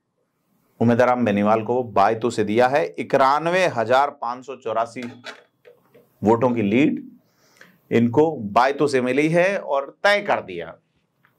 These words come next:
ये सांसद होंगे। तो बड़ी चीज है, इतनी लीड कुल मिला के भी,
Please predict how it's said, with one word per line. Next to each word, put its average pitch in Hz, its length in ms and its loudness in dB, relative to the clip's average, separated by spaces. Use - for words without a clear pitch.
ये 117 60 0
सांसद 104 380 0
होंगे। 90 300 -4
तो 175 300 0
बड़ी 185 360 0
चीज 180 220 0
है, 165 360 0
इतनी 190 280 0
लीड 180 280 -2
कुल 202 180 0
मिला 151 240 0
के 190 200 -4
भी, 156 260 -12